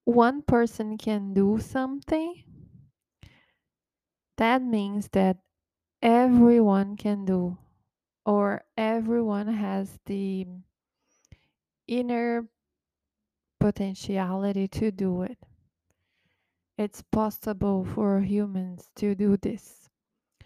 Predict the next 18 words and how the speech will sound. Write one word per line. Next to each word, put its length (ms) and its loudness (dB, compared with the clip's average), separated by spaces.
So 240 2
this 260 0
is 140 -6
super 340 -2
interesting, 920 -8
principle 600 -8
of 200 -10
correspondence. 1200 -8
Yeah. 460 -6
And 260 -4
then 480 -2
we 200 -2
can 540 -4
understand 800 -2
a 100 -2
little 300 -2
bit 460 -4
of 580 -6